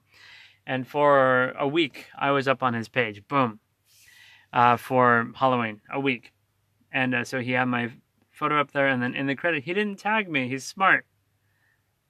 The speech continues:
Of, of course, you know, if he had tagged me, then everyone would come. I would have gotten, you know, he has nine thousand subscribers, so nine thousand people would come to my page and be like, "Blah." But he, he didn't tag me. He put me in the, in the,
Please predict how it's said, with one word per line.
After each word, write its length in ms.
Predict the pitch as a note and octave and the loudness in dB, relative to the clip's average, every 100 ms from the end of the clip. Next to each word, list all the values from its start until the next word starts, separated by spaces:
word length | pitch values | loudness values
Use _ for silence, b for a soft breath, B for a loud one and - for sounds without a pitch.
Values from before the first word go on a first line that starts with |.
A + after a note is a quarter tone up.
| - | -4
Of, 200 | C#3 C3 | -2 0
of 380 | C#3 C#3 B2+ - | 2 2 0 0
course, 440 | D#3+ B2+ A2 - | 2 2 0 -10
you 100 | C#3+ | -2
know, 140 | C3 B2 | 2 2
if 120 | - | 0
he 80 | D3+ | -2
had 160 | C3+ | 0
tagged 300 | C#3 E3 D#3 | 4 6 6
me, 100 | C3 | 2
then 180 | A#2+ B2+ | 0 2
everyone 320 | B2+ B2+ B2 | 2 2 0
would 100 | A2+ | -2
come. 240 | - C#3 B2+ | 2 2 4
I 100 | B2 | 2
would 80 | |
have 100 | A#2+ | 0
gotten, 380 | A#2 B2+ B2+ G#2+ - b b b b - | 2 2 2 -4 -8 b b b b -4
you 120 | C3 | 0
know, 200 | A2+ G#2+ | 2 2
he 120 | A#2+ | 2
has 180 | C#3+ B2 | 2 2
nine 520 | B2 B2 C3 C3+ C3+ | 0 2 4 2 0
thousand 460 | C3+ B2 B2+ B2 A#2 | 4 6 6 0 -8
subscribers, 720 | A#2 - A#2+ B2 C#3 D3 - b b b | -10 -2 2 2 0 -4 -10 b b b
so 160 | - C#3+ | -4 0
nine 300 | C3+ C3+ C3 | 4 4 4
thousand 260 | C3 B2 | 2 0
people 240 | A#2+ B2+ B2 | -4 -6 -4
would 140 | A2+ | -4
come 200 | - B2 | -4 -6
to 100 | A#2 | -4
my 120 | B2 | -8
page 260 | A2 A#2+ A#2 | -6 -6 -6
and 100 | A#2 | -6
be 40 | |
like, 160 | A2+ G#2+ | -10 -8
"Blah." 520 | D3 C#3 C3 B2+ A#2 - _ b b b b b - | -2 2 2 -2 -8 -14 _ b b b b b 0
But 220 | D3+ D3 | 2 2
he, 320 | B2 D3 D3 | 0 -2 -2
he 140 | C#3+ E3 | -6 -2
didn't 240 | G3+ F3+ | -2 -2
tag 280 | D#3 F#3+ F#3 | -2 -2 0
me. 100 | D3 | -6
He 100 | C#3 | -6
put 180 | D3 E3 | -6 -4
me 140 | D3+ | -2
in 100 | C#3+ | -2
the, 260 | C3+ C3 - | 0 -2 -2
in 160 | C3 | -6
the, 140 | B2 | -6